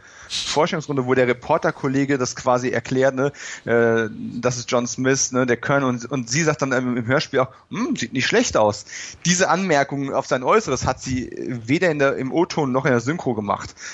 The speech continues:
Da so, „Oh, okay, das war mehr so eine Feststellung, ne? Alles klar, das ist der Typ.“ Und vor allem B A, ne, das, das Akronym B A,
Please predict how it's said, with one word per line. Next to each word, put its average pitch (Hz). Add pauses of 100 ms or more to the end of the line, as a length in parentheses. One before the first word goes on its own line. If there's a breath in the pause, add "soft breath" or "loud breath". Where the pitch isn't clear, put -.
Da 123
so, 123
„Oh, 220 (180)
okay, 151 (120)
das 123
war 135
mehr 135
so 127
eine 131
Feststellung, 135
ne? 190 (340)
Alles 117
klar, 104
das 113
ist -
der 120
Typ.“ 139 (400 loud breath)
Und 139
vor 123
allem 160 (120)
B 143
A, 117 (380)
ne, 135
das, 131
das -
Akronym 143
B 127
A, 147